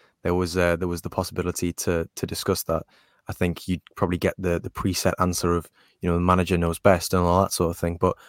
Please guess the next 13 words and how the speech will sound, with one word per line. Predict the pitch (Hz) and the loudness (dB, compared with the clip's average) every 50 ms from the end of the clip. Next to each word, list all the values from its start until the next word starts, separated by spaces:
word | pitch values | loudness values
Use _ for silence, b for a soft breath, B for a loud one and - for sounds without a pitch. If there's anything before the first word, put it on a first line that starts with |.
| B B B | B B B
privately, | - 123 113 107 95 95 - 92 90 90 b b b b b b | 8 10 10 10 8 4 0 -2 -2 -4 b b b b b b
it | 90 - - | -6 -4 0
probably | - 107 95 98 95 92 | 0 2 2 2 2 2
is | 92 90 - - b b b b b b b b b b | 2 0 -2 -6 b b b b b b b b b b
quite | b - 104 95 | b 2 4 4
interesting | 107 101 - 104 98 - - 104 92 | 4 2 2 0 0 2 0 0 0
to | - - 98 | 0 0 2
know | 95 95 95 92 92 90 90 90 - _ _ - | 4 4 4 4 4 2 -2 -6 -12 _ _ -6
the, | 95 95 95 92 92 90 | -2 0 2 2 4 4
um, | 87 87 85 87 85 85 85 85 85 82 - _ _ _ _ _ - - - | 4 4 4 2 2 0 0 -4 -6 -8 -12 _ _ _ _ _ -20 -14 -10
the | - 95 | -10 -4
thoughts | - - 104 98 92 - - - | 2 4 4 4 4 2 -2 -4
of | 90 - | -4 -4